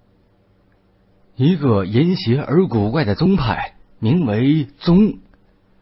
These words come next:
这个宗派以培养肉鼎来提升自己的实力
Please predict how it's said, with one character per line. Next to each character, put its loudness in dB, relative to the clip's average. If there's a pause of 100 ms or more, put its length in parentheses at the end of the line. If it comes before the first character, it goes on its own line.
(280)
这 2
个 0
宗 -2
派 -4
以 0
培 -2
养 0
肉 0
鼎 0
来 0
提 -2
升 -2
自 0
己 -4
的 -2
实 -4
力 0